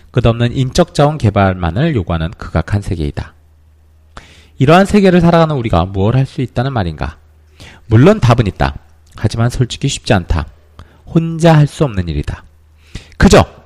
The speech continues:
자기 개발이 필요 없는 사회를 만들면 된다. 자기 개발을 하지 않더라도 취업할 수 있고, 결혼할 수 있고, 생존할 수 있는 세상이 되면 문제는 사라진다.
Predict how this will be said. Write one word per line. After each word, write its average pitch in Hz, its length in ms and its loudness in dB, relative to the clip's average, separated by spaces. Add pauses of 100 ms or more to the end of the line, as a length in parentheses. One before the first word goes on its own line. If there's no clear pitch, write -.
(260)
자기 120 320 -4
개발이 113 320 2
필요 185 300 2
없는 120 320 0
사회를 127 320 0
만들면 85 400 -4
된다. 71 340 -6 (640)
자기 170 300 2
개발을 208 280 6
하지 190 180 4
않더라도 110 400 -2
취업할 104 380 0
수 - 160 -8
있고, - 300 -10 (440)
결혼할 117 420 2
수 - 140 -10
있고, - 340 -12 (120)
생존할 170 500 2
수 - 100 -18
있는 160 180 -6
세상이 170 300 0
되면 127 340 -4 (280)
문제는 92 360 0
사라진다. 87 560 0